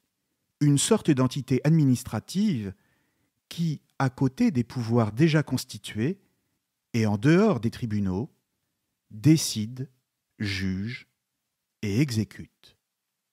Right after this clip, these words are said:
Fin de citation. Et en effet, il n'y est pas du tout question de soigner des malades,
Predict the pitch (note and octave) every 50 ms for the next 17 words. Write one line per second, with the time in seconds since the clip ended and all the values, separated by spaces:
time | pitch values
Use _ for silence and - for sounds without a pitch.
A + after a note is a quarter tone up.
0 | _ _ _ _ _ _ _ _ - - C#3 A#2 G#2 - A#2+ - G#2 F#2 - -
1 | - F2+ - _ _ _ _ _ _ _ _ _ _ _ _ _ _ _ _ _
2 | _ _ _ - A2+ A#2+ F3 G3 F#3 B2+ G#2 - - G#2 G#2 D#3+ - _ _ _
3 | _ _ _ _ _ _ _ _ _ _ _ _ _ D#3+ E3+ F#3 F#3+ F#3+ G3 F#3+
4 | F#3 F#3 - G#3+ G#3 D#3 C3+ D3 D#3+ - - G3 F#3+ F#3+ - C3+ A#2+ - - -
5 | - D3 F3 A3 A3+ C#3+ A2+ G#2 - - - - D3 D3 C#3+ C#3+ C#3 A#2+ A2+ G#2+
6 | G2+ F#2+ F#2 F2+ F#2+ B2 D3+ E3 F3+ -